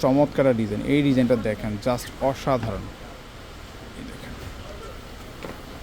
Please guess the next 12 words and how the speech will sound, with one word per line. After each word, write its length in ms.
ওয়াও, 180
অনেক 260
সুন্দর 340
একটা 120
ডিজাইন 300
করা 140
আছে। 160
ডিজাইনটা 380
দেখেন, 260
এটাও 280
হচ্ছে 300
আপনার 200